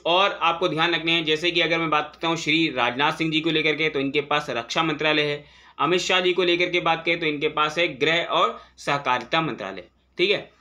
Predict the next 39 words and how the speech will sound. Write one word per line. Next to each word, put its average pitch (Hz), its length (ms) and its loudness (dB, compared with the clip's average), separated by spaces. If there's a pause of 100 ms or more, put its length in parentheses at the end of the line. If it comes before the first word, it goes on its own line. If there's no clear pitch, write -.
(220)
निर्मला 170 380 2
सीतारमण 180 560 0
जी 175 100 4
को 175 100 2
लेकर 170 260 0
के 165 100 0
बात 156 240 0
करें 165 160 0
तो 135 240 -4
वित्त 170 180 -2
मंत्रालय 165 480 0
ये 165 60 0
देख 160 220 0
रही 165 120 0
हैं, 170 80 2
साथ 139 200 0
साथ 175 180 -2
कॉरपोरेट 135 600 -2
मंत्रालय 117 420 -4
भी 156 160 -2
देख 131 240 -4
रही 98 260 -12
हैं। 113 180 -10 (800)
पुरुषोत्तम 196 580 0
रूपाला, 165 360 2 (1400)
तो 165 60 0
ये 170 200 2
जो 190 120 0
देख 180 200 2
रहे 170 100 2
हैं 175 60 2
ये 170 120 2
हैं 175 200 0
पशुपालन, 151 640 0 (340)
डेयरी 151 380 2
और 151 360 0
मत्स्य 135 340 -2
पालन 135 260 -2
मंत्रालय। 95 460 -10